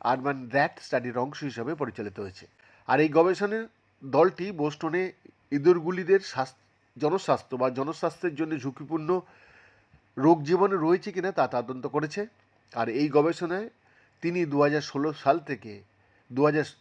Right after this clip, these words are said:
বাইশ সাল পর্যন্ত ইঁদুরের দেহে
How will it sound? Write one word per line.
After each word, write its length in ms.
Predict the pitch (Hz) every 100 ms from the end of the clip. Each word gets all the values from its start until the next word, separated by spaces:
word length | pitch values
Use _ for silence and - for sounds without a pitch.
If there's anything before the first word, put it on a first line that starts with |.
| _ - - -
বাইশ 260 | 120 170 -
সাল 240 | 160 151
পর্যন্ত 480 | 151 139 135 131 131
ইঁদুরের 440 | 135 123 139 147 120
দেহে 300 | 127 127